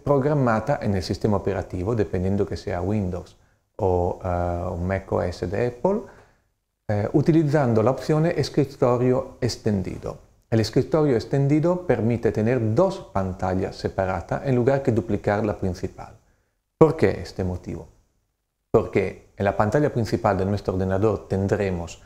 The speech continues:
lo que son nuestros módulos y, eh, en la pantalla secundaria tendremos simplemente el módulo que nos permite proyectar al público la imagen que deseamos que el público vea.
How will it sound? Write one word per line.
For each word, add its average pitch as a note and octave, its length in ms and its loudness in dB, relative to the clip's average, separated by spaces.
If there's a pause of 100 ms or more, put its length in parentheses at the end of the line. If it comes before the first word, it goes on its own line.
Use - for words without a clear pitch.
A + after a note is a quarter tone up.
(280)
lo G#2+ 220 2
que G2+ 100 0
son G2 320 -2
nuestros G2+ 460 -2
módulos A#2+ 600 -2 (680)
y, C#3+ 300 2
eh, G2 920 2
en G#2 120 2
la G#2 120 0
pantalla A2+ 600 2
secundaria G2+ 960 0 (420)
tendremos D#3 720 2
simplemente A#2 800 0
el B2 120 2
módulo C#3+ 460 2
que A2+ 160 0
nos A2+ 380 -2
permite A#2 580 2
proyectar C3 920 0
al D3 160 0
público A#2+ 500 2
la A#2 140 2
imagen A#2 440 0
que G#2 240 -4 (200)
deseamos A2 540 2
que - 80 2
el G2 80 2
público A#2+ 400 0
vea. F2+ 260 0